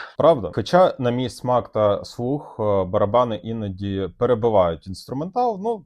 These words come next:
не, не так часто, і це не прям ріже вухо. Просто треба вслухатись, е, я вслухуватись не дуже люблю, я люблю, коли мені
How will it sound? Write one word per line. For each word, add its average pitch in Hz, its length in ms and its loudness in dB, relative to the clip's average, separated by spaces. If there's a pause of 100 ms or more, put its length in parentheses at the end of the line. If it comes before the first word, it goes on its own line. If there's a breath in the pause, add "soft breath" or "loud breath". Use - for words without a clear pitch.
не, 180 500 4
не 156 180 2
так 151 280 6
часто, 185 400 0
і 120 60 0
це 143 140 -4
не 135 100 0
прям 107 480 -2
ріже 110 240 -4
вухо. 90 360 -10
Просто 147 340 -2
треба 120 260 0
вслухатись, - 1120 -8
е, 110 400 2
я 113 280 -2
вслухуватись 92 800 -16
не 92 80 -12
дуже 147 280 -4
люблю, 120 440 -4
я 95 300 0
люблю, 92 340 -8
коли 110 240 -6
мені 95 320 -10